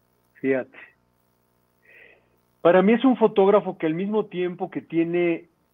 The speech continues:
a su modelo estático, el producto final tiene mucho movimiento. Te habla la foto,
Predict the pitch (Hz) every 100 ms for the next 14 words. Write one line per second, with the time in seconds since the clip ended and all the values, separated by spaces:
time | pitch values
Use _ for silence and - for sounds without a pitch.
0 | _ - - 151 139 135 147 151 147 -
1 | - 135 - 131 147 196 202 _ _ _
2 | _ _ _ _ _ _ _ _ _ _
3 | _ _ 143 - 147 165 165 196 196 151
4 | 151 160 165 156 151 156 165 147 127 120
5 | 120 127 135 131 107 - _ _ _ _
6 | _ _ _ _ _ _ - 151 160 190
7 | 170 143 151 151 156 170 170